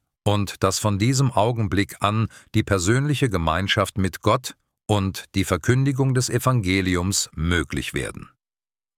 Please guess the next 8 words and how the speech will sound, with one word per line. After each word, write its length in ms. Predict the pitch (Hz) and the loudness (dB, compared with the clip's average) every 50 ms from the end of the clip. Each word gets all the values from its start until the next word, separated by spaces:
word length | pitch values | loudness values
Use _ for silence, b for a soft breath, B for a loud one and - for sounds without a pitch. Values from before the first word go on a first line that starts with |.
| _ - | _ -2
Zusammenfassend 880 | - 104 92 92 98 110 143 151 127 - 95 95 98 - 151 160 - - | 0 2 2 2 2 2 0 0 0 0 0 0 0 0 -2 -2 -2 -2
verstehen 540 | - 92 - - - 107 110 113 107 101 | -2 -2 0 0 2 2 2 2 0 0
beide 360 | 82 80 80 87 101 107 131 123 | 0 0 0 0 0 0 0 -2
die 120 | 113 98 | -2 -2
Gemeinschaft 880 | 90 87 82 80 80 80 92 101 110 - - 123 120 - - - - - | -2 0 0 0 0 0 0 -2 -2 0 0 0 -2 -2 -6 -8 -6 -4
des 180 | 85 - - | -4 -2 0
Heiligen 400 | 82 80 85 92 101 101 113 113 | 0 0 0 0 0 0 0 0
Geistes 640 | 95 90 85 98 110 - - - 120 120 - - | 0 0 0 0 0 -2 -2 0 0 0 -2 -2